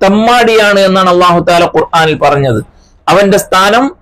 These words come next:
നരകത്തിൽ ഏറ്റവും അടിത്തട്ടിലാണ് എന്ന് അള്ളാഹു താല പറയുന്നുണ്ട്. അപ്പൊ ഏതാണ് ഈ നാല് കാര്യം? അള്ളാന്റെ റസൂൽ സല്ലല്ലാഹു അലൈഹി വസല്ലമ തങ്ങൾ പറയുന്നു, "അർബഉൻ",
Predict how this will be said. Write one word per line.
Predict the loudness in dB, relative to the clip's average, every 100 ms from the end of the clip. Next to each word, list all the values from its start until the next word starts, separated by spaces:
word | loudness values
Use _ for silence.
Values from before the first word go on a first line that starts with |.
| _ -2
നരകത്തിൽ | 0 0 0 -2 0 2 0
ഏറ്റവും | -2 -2 0 0 0
അടിത്തട്ടിലാണ് | 0 0 0 -2 -2 0 0 0 0
എന്ന് | -2 -2 0
അള്ളാഹു | 0 2 2 0 0
താല | 0
പറയുന്നുണ്ട്. | 2 0 0 0 0 -2 -4 -8 -20 _ _ _ _ _ _ -4
അപ്പൊ | -2
ഏതാണ് | 0 2 2 0 0
ഈ | 0
നാല് | 0 0 0 0
കാര്യം? | 0 0 -2 -6 -14 _ _ _ _ 0
അള്ളാന്റെ | 2 2 2
റസൂൽ | 0 0 0
സല്ലല്ലാഹു | 2 2 2 2 2
അലൈഹി | 2 2 2 2
വസല്ലമ | 2 0 0
തങ്ങൾ | 0 0 0
പറയുന്നു, | 2 2 2 0 0 -2 -6 -14 -4
"അർബഉൻ", | -2 2 2 2 2 2 2 -2